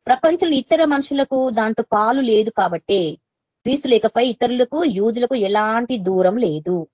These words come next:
ఇక్కడ మనకిస్తుందన్నమాట. ఇకపై క్రీస్తులో యూదులని, యూదేతరులు అంటే ఇతరులు, అన్యులు అనే భేదం లేదట. ఇది కేవలం క్రీస్తులో మాత్రమే సాధ్యమైంది.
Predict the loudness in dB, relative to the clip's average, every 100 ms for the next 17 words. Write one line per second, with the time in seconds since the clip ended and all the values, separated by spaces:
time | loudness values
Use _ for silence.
0 | _ _ -12 -4 0 0 0 -6 _ -6
1 | -6 -4 -8 -8 -8 -8 -8 -6 -4 0
2 | 0 2 0 0 2 2 2 -2 _ _
3 | _ _ _ 0 2 4 4 4 2 -2
4 | -8 _ _ _ _ _ _ _ 0 2
5 | 6 6 6 2 4 2 0 -2 -2 0
6 | 2 2 0 _ -4 -2 0 0 0 -2
7 | 2 2 2 0 0 0 -4 -14 _ _
8 | _ -10 -8 0 2 4 2 -2 _ -4
9 | 2 2 2 0 2 0 -2 -4 -4 -4
10 | -4 -2 -2 -2 -2 -4